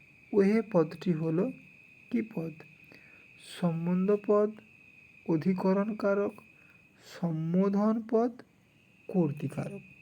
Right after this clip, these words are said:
বলো কী হবে উত্তর? হুম, আশা করি তোমরা ভেবে নিয়েছো উত্তর কী হবে। উত্তর হবে সম্বোধন পদ। এবার আসছি দু নম্বরের প্রশ্ন।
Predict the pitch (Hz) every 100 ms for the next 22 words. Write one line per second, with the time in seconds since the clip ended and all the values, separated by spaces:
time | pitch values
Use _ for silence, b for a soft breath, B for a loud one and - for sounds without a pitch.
0 | - _ _ _ - - 220 208 208 208
1 | 233 208 208 202 185 - 254 - - _
2 | - - 196 202 185 - - _ _ -
3 | 185 185 214 214 202 202 196 170 170 175
4 | 175 175 170 - 175 175 180 170 220 262
5 | B B B B B B _ _ 170 160
6 | - 165 160 156 156 233 381 - _ _
7 | _ _ - - 196 185 180 180 175 180
8 | 254 277 - 180 - - _ _ _ _
9 | B B B B B B - 254 220 151
10 | 147 - 190 247 220 160 147 143 139 147
11 | 147 143 -